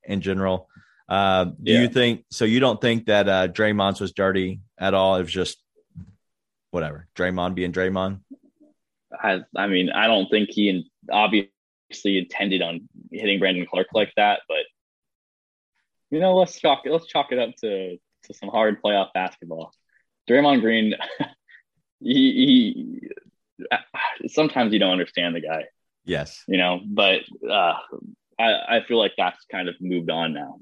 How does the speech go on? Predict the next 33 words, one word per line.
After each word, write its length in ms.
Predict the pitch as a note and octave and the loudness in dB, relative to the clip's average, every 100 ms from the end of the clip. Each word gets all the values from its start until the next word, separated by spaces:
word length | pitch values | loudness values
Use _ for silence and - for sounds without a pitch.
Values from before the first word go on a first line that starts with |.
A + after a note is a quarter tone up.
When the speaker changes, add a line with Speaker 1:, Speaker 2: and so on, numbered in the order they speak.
| - | -4
Speaker 2:
Like, 200 | F2+ E2 | -4 2
we're, 140 | G#2 | 4
we've 280 | G2+ A#2+ G#2+ | 6 6 6
moved 300 | G#2+ A#2 G2+ | 6 4 4
on 280 | F#2+ F#2 F2+ | 2 2 0
from 180 | F#2 F2 | -4 -2
that, 180 | E2+ D#2 - _ - | -2 -2 -10 _ -4
from 100 | G2+ | -2
the 80 | |
Draymond 460 | F2+ F#2+ F#2+ F2+ F2 | -2 -2 0 0 0
foul 240 | G2 F2+ F2 | 0 0 0
in 100 | F2 | -4
game 260 | F2 E2+ | -8 -6
one. 380 | E2+ E2 D#2+ G2+ - _ _ _ - | -6 -6 -8 -14 -20 _ _ _ 0
It 160 | A2 | 2
all, 120 | G#2 G2 | 4 2
it's 220 | G#2 G#2+ | 0 2
all, 340 | G2 F#2 - _ _ _ _ G2 | 2 2 -2 _ _ _ _ -8
uh, 140 | F#2 F2 | -4 0
we're 100 | G#2+ | 2
all 140 | G2+ | 4
on 100 | F#2+ | 2
edge 200 | F2 F2 | -2 -4
about 220 | F2 E2 | -6 -6
who 100 | F#2+ | -4
will 120 | F2+ E2+ | -4 -4
commit 260 | F#2 E2 | -6 -6
the 60 | F#2 | -4
flagrant 380 | - E2+ E2 - | -2 -2 -4 -6
two 200 | D#2 D2 | -4 -4
in 140 | D#2+ | -8
game 180 | D#2+ D2+ | -8 -8
three. 280 | - D2+ - | -8 -8 -10